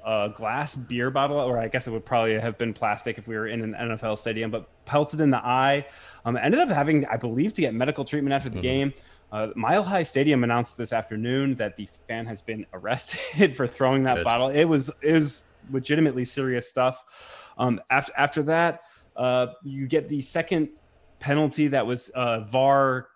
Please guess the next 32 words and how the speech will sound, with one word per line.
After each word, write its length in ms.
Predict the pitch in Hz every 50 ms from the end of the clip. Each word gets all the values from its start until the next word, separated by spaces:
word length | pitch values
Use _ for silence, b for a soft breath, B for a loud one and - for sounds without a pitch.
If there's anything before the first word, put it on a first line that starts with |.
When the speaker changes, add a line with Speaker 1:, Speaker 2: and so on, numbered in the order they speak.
| - - 131
Speaker 1:
uh, 200 | 127 117 117 110 -
induced, 600 | 120 120 120 104 - 120 123 143 143 - - - -
I 100 | 123 123
guess 260 | 123 123 120 - -
you 80 | 127
could 240 | - - 160 151 131
say. 400 | - - 127 120 123 127 123 B B B B B B B -
Uh, 360 | 113 117 113 110 107 104 101
sh-, 160 | 101 - - - -
a 220 | 117 117 110 107 101
pass 420 | - - 160 160 180 180 180 -
from 180 | - - 139 123
Mexico 420 | 123 120 - - - - 117 117
hits 260 | 110 113 117 - -
a 340 | 117 110 107 104 104 95 82 - -
U 160 | 120 117 113
S 100 | 113 -
player 220 | - - 120 113
in 80 | 113 110
the 80 | 104 101
hand. 200 | 104 107 107 107
I 40 |
believe 280 | 101 104 117 135 175 -
it 120 | 247 156
was 180 | 104 110 101 -
McKenzie 580 | - 107 98 - - 117 120 120 113 101 95 92
again, 220 | 95 101 104 110 104
if 140 | 92 104 104
I 60 | 92
recall 340 | 95 95 90 - 104 104 98
correctly. 540 | - 113 110 110 110 - 120 117 117 113 B B B B B B B B B _ -
And, 440 | 117 120 117 113 113 113 113 107